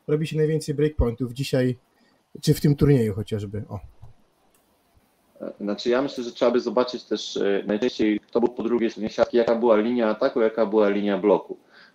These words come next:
Speaker 2: Bo, bo, bo bardzo często jest tak, e, wiadomo, że każdy to analizuje i w każdej drużynie to jest analizowane, przy której zagrywce się najwięcej punktuje. Za czasów, e, reprezentacji tutaj u Witala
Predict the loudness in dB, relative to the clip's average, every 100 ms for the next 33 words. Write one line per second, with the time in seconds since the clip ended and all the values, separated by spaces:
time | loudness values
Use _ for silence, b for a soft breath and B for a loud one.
0 | -6 2 6 6 6 4 0 -4 -2 2
1 | 4 4 8 8 8 0 -4 -4 -6 -6
2 | -2 -4 -4 -6 -4 -2 -4 -4 -8 -12
3 | -14 -12 -12 -10 -2 0 0 0 0 -2
4 | -6 -6 -4 -2 -2 0 -2 -2 -2 -2
5 | -2 -6 -8 -10 -4 -2 -2 -6 -8 -10
6 | -6 -6 -6 -10 -8 -4 -2 -2 -6 -12
7 | -6 -4 -2 -2 -2 -4 -8 -8 -6 -8
8 | -12 -6 -2 -2 B B _ -2 -2 -2
9 | -6 0 2 4 4 2 2 0 0 -4
10 | -6 -4 -2 0 -2 0 2 2 -2 -6
11 | -4 -4 -6 -10 -4 -2 -2 -6 -2 2
12 | 4 4 2